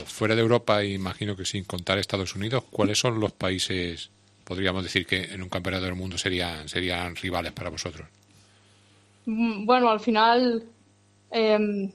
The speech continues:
Speaker 2: jo crec que Estats Units i, i Mèxic
Speaker 1: México.
Speaker 2: són els,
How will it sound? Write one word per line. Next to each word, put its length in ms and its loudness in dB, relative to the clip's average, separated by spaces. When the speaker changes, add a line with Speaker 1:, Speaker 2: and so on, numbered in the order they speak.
Speaker 2:
jo 140 8
crec 220 2
que 140 8
Estats 280 2
Units 400 4
i, 640 0
i 120 -2
Mèxic 500 -4
Speaker 1:
México. 360 -8
Speaker 2:
són 180 4
els, 360 4